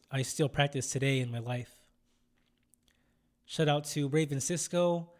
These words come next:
and shout out to, uh, Mark Holston. Those are, those are my top two teachers.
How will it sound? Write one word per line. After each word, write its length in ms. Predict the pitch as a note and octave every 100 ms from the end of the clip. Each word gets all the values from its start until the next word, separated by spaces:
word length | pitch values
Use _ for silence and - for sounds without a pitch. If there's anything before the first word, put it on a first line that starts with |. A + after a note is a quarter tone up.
| _ _ _ _ _ _ _ _
and 300 | C#3 C3 B2+
shout 200 | - D3+
out 160 | D3 D3
to, 320 | - D3+ C#3
uh, 420 | C3 B2 A#2 A2+ A2+ B2 _ _
Mark 260 | C3+ D3+ D3+
Holston. 580 | - D#3+ - - A2+ G#2 - _ _ _ _ _ _ _ _ _ _ _ _ _ _ - - _ _ _ _ _ -
Those 140 | C#3+
are, 140 | C#3 C3
those 140 | D3
are 60 | C3+
my 140 | B2+
top 220 | A#2+ C3 A#2+
two 120 | B2
teachers. 420 | A#2+ A2+ G#2 G2+